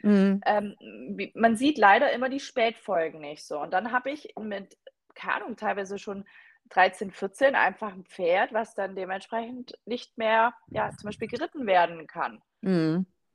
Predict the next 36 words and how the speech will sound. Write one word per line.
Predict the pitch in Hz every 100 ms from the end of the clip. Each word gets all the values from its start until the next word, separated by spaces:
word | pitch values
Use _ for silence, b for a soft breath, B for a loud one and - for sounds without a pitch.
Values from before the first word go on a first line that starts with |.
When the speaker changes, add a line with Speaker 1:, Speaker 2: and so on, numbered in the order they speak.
| _ _ -
Speaker 2:
Und | 214
dann | 208
denk | 214
ich | 233
mir, | 240
ja, | 208 190
was | 214
ist | - -
denn | 339 277
aber | - 190 185
teuer? | 185 180 180 170 -
Ist, | 196 -
also | 202 208
teuer | - 226 349 311
ist | 302 -
dann | 277 262 226
da | 202 262 381
die | 302 247
Fütterung, | - 247 240 202 170 160 160 - -
also | 175 185
da, | 180 165
was | 196
ich | 208 -
da | 202 294 381 -
in | 233
mein | 185 -
Pferd | 226 247 -
dann | 247
investiere, | 208 196 185 - 262 349 370 392 b b b b b b _
um | - 285 370
vielleicht | 294 233 262
wieder | 254 208
einen | -
einigermaßen | 208 214 185 170 202
guten | 185 185
Gesundheitszustand | 175 262 480 262 - - 196 - 185